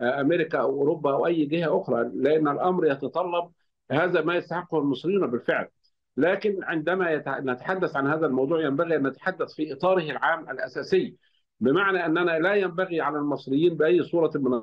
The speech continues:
الصور أن يخضعوا لهذا الابتزاز الأمريكي لبعض الجهات في الولايات المتحدة، لأنه ضيفك العزيز كنت أتمنى أن يكون موجودا معي حتى يسمع ملاحظاتي على مداخلته الأساسية. يقول، آه، "نعتقد أن هناك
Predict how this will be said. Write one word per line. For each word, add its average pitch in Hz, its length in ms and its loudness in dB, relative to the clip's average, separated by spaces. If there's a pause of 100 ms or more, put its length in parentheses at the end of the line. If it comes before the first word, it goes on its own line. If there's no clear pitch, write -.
الصور 170 320 2
أن 143 80 2
يخضعوا 143 400 0
لهذا 143 220 0
الابتزاز 135 500 -2
الأمريكي 147 480 -2
لبعض 151 360 0
الجهات 127 380 -8
في 139 120 -6
الولايات 135 360 -2
المتحدة، 151 680 -4 (180)
لأنه 160 300 4
ضيفك 185 400 0
العزيز 160 560 -2
كنت 156 320 0
أتمنى 156 420 2
أن 143 80 4
يكون 151 260 2
موجودا 139 400 2
معي 143 360 -2
حتى 151 220 -2
يسمع 156 440 0 (320)
ملاحظاتي 151 720 0
على 143 320 -2
مداخلته 135 640 -2
الأساسية. 131 540 2
يقول، 196 480 4 (400)
آه، 147 260 2
"نعتقد 170 600 -2
أن 160 180 -2
هناك 151 360 -2